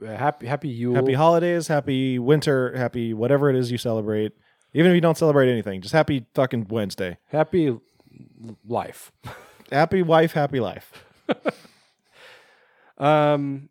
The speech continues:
Speaker 1: and, uh, yeah, thanks again for, for coming along on this crazy ride. And, uh, Happy New Year, guys. Um, we'll be back next episode. Was this one forty-eight?
Speaker 2: Yep.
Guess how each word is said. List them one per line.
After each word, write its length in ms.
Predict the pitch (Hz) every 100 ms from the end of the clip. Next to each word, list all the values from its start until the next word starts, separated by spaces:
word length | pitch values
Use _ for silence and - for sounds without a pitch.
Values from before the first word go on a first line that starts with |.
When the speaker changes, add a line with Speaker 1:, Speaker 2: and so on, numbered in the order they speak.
| -
Speaker 1:
and, 320 | 156 165 160
uh, 220 | 160 160 156
yeah, 220 | 175 113 _ _
thanks 240 | 151 143
again 260 | 139 147 131
for, 400 | - 131 120 117
for 440 | - 123 117 113 - _ _ _
coming 260 | - 120 113
along 260 | 107 104
on 140 | 98 95
this 200 | 98 -
crazy 320 | - 104 92
ride. 240 | 95 92 92 _ _ -
And, 300 | 131 123 120
uh, 260 | 123 117 123 - _ _
Happy 300 | 156 160 151
New 140 | 139
Year, 140 | 120 104
guys. 460 | 110 110 104 - _ _ _ -
Um, 260 | 92 92 92
we'll 140 | 135
be 140 | 156 135
back 680 | 95 - 135 143 - - _ _ _
next 460 | 104 113 160 - 165
episode. 500 | - 147 165 165 147
Was 180 | 113
this 140 | 104 95
one 300 | 123 131 127
forty-eight? 1000 | - 135 131 127 120 - 151 - - -
Speaker 2:
Yep. 240 | 117 135